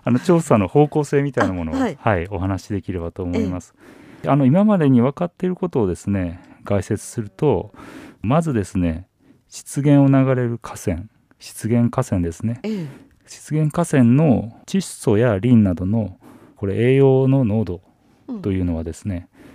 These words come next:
Speaker 2: うん。
Speaker 1: その他の河川に比べて決してですね、突出して高いわけではないと。
Speaker 2: あ、そうなんですか。
Speaker 1: はい、
Speaker 2: うん。
Speaker 1: いうことは分かっています。
Speaker 2: はい。
Speaker 1: で、この窒素とかリンっていうのはですね、海の植物プランクトンや、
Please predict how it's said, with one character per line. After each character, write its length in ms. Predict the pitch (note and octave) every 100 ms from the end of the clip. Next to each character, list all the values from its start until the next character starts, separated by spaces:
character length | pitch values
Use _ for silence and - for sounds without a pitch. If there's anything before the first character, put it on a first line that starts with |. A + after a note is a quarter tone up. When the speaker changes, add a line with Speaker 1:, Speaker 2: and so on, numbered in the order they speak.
| -
Speaker 2:
う 20 |
ん。 40 |
Speaker 1:
そ 140 | - C#3+
の 120 | D3+
他 140 | C3
の 100 | A2
河 180 | G#2+ C3
川 180 | - A2+
に 120 | G#2
比 140 | - B2+ A#2
べ 80 | G2
て 380 | - B2 F2+ - _ _ -
決 220 | C#3 B2
し 60 | -
て 100 | E3+
で 100 | G#2
す 140 | -
ね、 200 | E2+ - _ _ - _ _
突 160 | E3
出 400 | E3+ - F#3 -
し 100 | F3+
て 160 | - F3
高 280 | - G#2 A#2+
い 60 |
わ 120 | G2+ G2
け 100 | C3
で 80 |
は 100 | C#3+
な 120 | A2 B2
い 60 |
と。 200 | - F#2 -
Speaker 2:
あ、 140 | - - _ _ _ _
そ 300 | - - D4+
う 60 | E4+
な 140 | G#3+
ん 40 | G3
で 100 | D3+
す 120 | -
か。 200 | A#2 -
Speaker 1:
は 200 | - G2+
い、 140 | F2 -
Speaker 2:
う 60 |
ん。 60 | F3
Speaker 1:
い 40 |
う 60 | G#2
こ 120 | D3
と 120 | C#3
は 80 | E3
分 80 | G#2
か 120 | -
っ 40 | -
て 100 | -
い 40 | F2
ま 120 | E2
す。 140 | -
Speaker 2:
は 120 | G3+
い。 120 | E3 B2+ - - - _ _
Speaker 1:
で、 80 | C3
こ 120 | D3+
の 80 | C3+
窒 200 | - A3
素 220 | - E3+
と 140 | C#3+
か 160 | A#2+ A2+
リ 160 | A#2+ C3
ン 60 |
っ 20 |
て 120 | - G#2
い 40 |
う 40 |
の 80 | F#2
は 60 | F2
で 100 | E2
す 140 | -
ね、 240 | G2+ F#2 - - - - _ -
海 160 | C3
の 120 | G#2+
植 260 | F#2 A2 A2
物 240 | A2 A2
プ 160 | - -
ラ 100 | G#2
ン 100 | G#2+
ク 80 | -
ト 140 | -
ン 140 | F2 G#2
や、 380 | C3+ G2+ F#2+